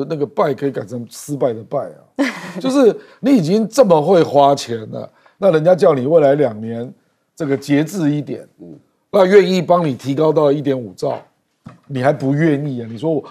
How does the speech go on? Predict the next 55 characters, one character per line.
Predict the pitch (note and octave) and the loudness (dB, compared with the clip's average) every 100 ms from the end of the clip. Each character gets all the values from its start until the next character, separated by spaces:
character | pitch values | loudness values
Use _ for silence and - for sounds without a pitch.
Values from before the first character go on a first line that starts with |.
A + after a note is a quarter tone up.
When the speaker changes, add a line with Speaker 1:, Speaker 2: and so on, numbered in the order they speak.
| - | 0
Speaker 1:
我 | B2+ | 0
不 | C3 E3+ | 2 2
能 | C#3 | 2
附 | C#3 E3+ | -2 -2
加 | C3 C#3 | 2 4
任 | C#3 B2+ | 2 -2
何 | G#2+ | -4
条 | A2 A#2 A2+ | -8 -8 -10
件， | A#2 C#3 G2 _ _ | -6 -8 -8 _ _
哎， | F#3 | -10
你 | C#3+ B2+ | -8 -8
是 | A3+ | -10
谁 | - D3 C3 | -6 -4 -2
啊？ | F3 D#3 - _ _ _ _ _ | -2 -4 -8 _ _ _ _ _
哦， | A#2 - _ _ _ _ | -14 -14 _ _ _ _
你 | D3 | -12
干 | C3+ G#3+ | -4 2
脆 | A3 | 2
独 | D#3+ D3+ | 2 -2
裁 | B2+ D3 | 2 0
算 | D3 G3+ | 2 0
了 | - D2+ C2+ | -2 -8 -16
啊！ | G#2 - - _ _ _ | -14 -14 -18 _ _ _
然 | D3 | 4
后 | F#3+ F#3+ D3+ - - - _ | 6 6 2 -4 -20 -20 _
他 | - F#3+ | 2 4
引 | G#3 E3 B2+ | 4 0 2
用 | F#3 | 2
了 | E3 | 2
那 | F#3 | 2
个 | E3+ | 0
宪 | D3+ G3 | 2 2
法 | C3+ | 2
条 | A#2 C3+ | 2 4
文 | C#3 | 4
的 | C#3 | 4
修 | C#3 E3+ | 2 0
正 | D3+ D#3+ | 0 0
案， | D3+ | 0
那 | F3 | 0
完 | C#3+ D3 F3 | 2 2 0
全 | - D3 C3+ | -2 -4 -4
错 | A#2+ - C3 | -10 -2 2
误 | C#3 D3+ C3+ G#2 | 2 0 -4 -10
啊！ | - _ _ _ _ _ _ _ _ | -14 _ _ _ _ _ _ _ _
对 | D4+ C4+ | 4 4
合 | C#3+ F#3+ | 6 4
众 | G3+ B3+ F3+ | 6 4 4
国 | F3 | 2
的 | F3 | 2
作 | E3+ E4 A#3+ F#3+ | 0 4 6 6
乱 | G3 F3 | 4 4
或 | F3+ | 4
反 | C#3+ B2 A2 | 4 0 -6
叛， | G#2 F3 D3 | -2 0 -2